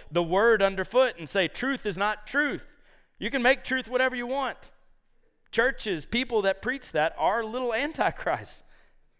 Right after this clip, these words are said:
The spirit of antichrist is in the world and is gonna just repeat, repeat, repeat. Is it Antiochus Epiphanes? Is he the little horn?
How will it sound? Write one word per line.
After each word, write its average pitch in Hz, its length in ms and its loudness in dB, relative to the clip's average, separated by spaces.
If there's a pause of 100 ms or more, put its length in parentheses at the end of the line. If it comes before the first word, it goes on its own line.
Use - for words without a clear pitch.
(240)
The 156 140 -6
spirit 254 540 -2
of 240 100 2
antichrist 220 720 -2
is 185 160 -4
in 226 200 -2
the 220 60 -8
world 233 300 -2
and 185 120 -6
is 185 120 -8
gonna 170 240 -4
just 180 260 -8
repeat, 175 380 -8
repeat, 180 320 -6
repeat. 202 420 -10 (1300)
Is 151 160 -2
it 202 120 -2 (300)
Antiochus 170 560 -4
Epiphanes? 208 500 -10
Is - 60 -10
he 175 80 -2
the 180 60 -6
little 180 220 -4
horn? 202 260 -8